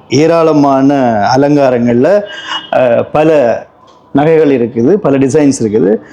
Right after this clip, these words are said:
பொதுவா அக்ஷய திதிக்கு முதல் நீங்க பார்த்தது விலை மலிவா, குறைஞ்ச விலையில அந்த பாரம்பரியமா வாங்குற நகைகள். மேலதிகமா இந்த கடையில என்னென்ன இருக்குன்னு சொல்லி ஒரு ஒட்டுமொத்த பார்வை ஒன்று பார்க்க போறோம். என்னென்ன விலைகள்ல இருந்து ஆரம்பமாகுதுன்றதையும் வந்து நாங்க கேட்க போறோம். boss சொல்லுங்க, முதலாவது நாங்க மோதிரங்கள் வந்து வச்சிருக்கிறோம்.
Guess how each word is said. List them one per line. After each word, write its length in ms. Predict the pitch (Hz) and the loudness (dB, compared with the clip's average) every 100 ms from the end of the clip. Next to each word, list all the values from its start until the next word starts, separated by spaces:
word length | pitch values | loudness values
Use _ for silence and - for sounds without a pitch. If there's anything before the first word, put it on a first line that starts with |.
| - - | -20 -6
பொதுவா 320 | 170 202 233 220 | 0 2 2 2
அக்ஷய 340 | 180 - 202 | 0 0 0
திதிக்கு 520 | 180 170 147 175 220 - | 2 2 0 0 0 0
முதல் 260 | 151 160 196 | -2 0 2
நீங்க 220 | 175 165 | 2 0
பார்த்தது 720 | - 147 135 139 147 208 202 135 | 0 0 0 0 2 2 0 0
விலை 200 | 147 165 | 0 2
மலிவா, 520 | 147 147 151 143 147 147 | 2 2 2 2 2 0
குறைஞ்ச 280 | 147 147 147 | 0 2 2
விலையில 280 | 135 135 143 | 2 2 2
அந்த 220 | 160 123 | 2 0
பாரம்பரியமா 540 | 143 151 160 147 139 131 | 0 0 0 0 2 0
வாங்குற 320 | 123 123 120 | 0 0 0
நகைகள். 380 | 127 110 107 160 - - - - | -2 -4 -4 -4 -6 -20 -20 -4
மேலதிகமா 560 | 170 233 220 208 185 196 - - | 0 2 2 2 0 0 -4 -8
இந்த 160 | - 165 | -2 -2
கடையில 220 | 165 156 | 0 2
என்னென்ன 220 | 151 156 | 2 2
இருக்குன்னு 360 | 143 165 165 143 | 0 0 0 0
சொல்லி 440 | 120 113 135 196 - - | 0 0 0 0 -4 -6
ஒரு 100 | 123 | -2
ஒட்டுமொத்த 360 | 131 175 156 135 | -2 0 0 -2
பார்வை 320 | 135 139 143 | -2 0 0
ஒன்று 140 | 131 | 0
பார்க்க 320 | 120 113 113 117 | 0 -2 -2 -2
போறோம். 180 | 185 202 - - - | -4 -8 -16 -16 -6
என்னென்ன 320 | 143 170 151 | -2 0 2
விலைகள்ல 300 | 196 196 180 | 2 2 2
இருந்து 220 | 180 185 | 2 2
ஆரம்பமாகுதுன்றதையும் 920 | 147 185 226 202 165 156 139 135 123 | 0 0 0 0 0 0 0 0 0
வந்து 160 | 117 139 | -2 -2
நாங்க 200 | 160 139 | -2 -2
கேட்க 220 | - 107 | -2 -4
போறோம். 280 | 104 - - - - - | -4 -2 -4 -6 -12 -4
boss 80 | 165 | -2
சொல்லுங்க, 380 | - 160 151 | 0 0 2
முதலாவது 300 | 160 139 135 | 2 2 0
நாங்க 160 | 139 135 | 0 0
மோதிரங்கள் 520 | 120 151 160 135 123 | 0 2 2 0 0
வந்து 200 | 113 120 | 0 -2
வச்சிருக்கிறோம். 480 | 104 - 104 139 208 | -2 -6 -8 -4 -6